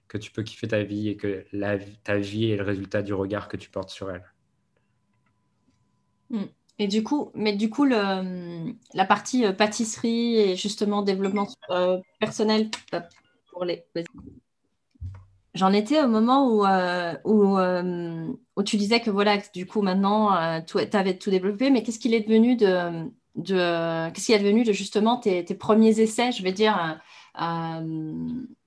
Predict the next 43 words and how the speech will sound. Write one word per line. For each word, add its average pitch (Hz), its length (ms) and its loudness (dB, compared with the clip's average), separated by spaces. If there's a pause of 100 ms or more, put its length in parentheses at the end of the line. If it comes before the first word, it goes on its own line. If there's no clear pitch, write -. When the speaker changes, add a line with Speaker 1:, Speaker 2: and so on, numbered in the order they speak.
(140)
Speaker 2:
de 185 120 -4
la 185 140 2
partie, 208 480 -2
euh, 175 80 2
pâtisserie, 226 760 -2
de 214 60 2
la 180 140 2
partie 185 220 -2
Speaker 1:
Ouais. 156 140 2
Speaker 2:
technique, - 440 -16
parce - 140 -14
que 185 200 0
finalement, 208 440 0
c'est 226 140 -4
des 190 100 2
choses 220 200 -4
que - 60 -6
tu 196 180 -6
continues 214 520 2
à 190 120 4
développer 202 520 2
ou 226 100 0
qu'en 208 240 -4
fait, 214 160 -2
t'as, 165 560 2
t'as - 360 -8
Speaker 1:
Non. - 40 -10
Speaker 2:
complètement, 190 680 -2
euh, 160 680 -6
et 196 80 0
à 196 60 2
quel 220 180 4
moment 220 220 4
est-ce 233 100 -4
que 226 60 -2
tu 214 120 -4
t'es 202 120 0
dit, « 220 180 2
OK, 196 260 0
ça, 185 200 -2
je 196 100 -4
lâche, 185 380 -4
euh, 160 220 -8